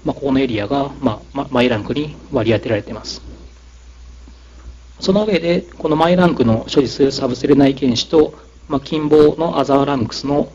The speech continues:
まあ、所持するサブセル内原子との間で、まあ、相互作用計算を、まあ、計算してやります。まあ、ただしこれはあくまでカットオフなどを用いた場合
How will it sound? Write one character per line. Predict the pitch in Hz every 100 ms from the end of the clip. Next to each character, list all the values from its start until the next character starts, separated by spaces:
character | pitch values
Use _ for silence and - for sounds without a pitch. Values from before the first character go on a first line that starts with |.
| -
ま | 123
あ、 |
所 | 110 -
持 | 110
す | -
る | 110
サ | 131
ブ | 127
セ | 135
ル | 127
内 | 123 123
原 | 120
子 | 113
と | 139
の | 123
間 | 113 127
で、 | 151 156 - - - - -
ま | 139
あ、 |
相 | 139 123
互 | 120
作 | 123
用 | 113
計 | 123 110
算 | - 123
を、 | 180 - -
ま |
あ、 | -
計 | 113
算 | 123 123
し |
て | -
や | 117
り | -
ま | -
す。 | - - - - - - - - - -
ま |
あ、 | 185
た |
だ | 208
し | 190
こ | 175
れ | 170
は | 175
あ |
く | 170
ま | 135
で | 120
カ | 123 -
ッ |
ト | -
オ |
フ | - 127
な | 135 120
ど |
を | 113
用 | 110
い | 131 -
た | 107
場 |
合 | 110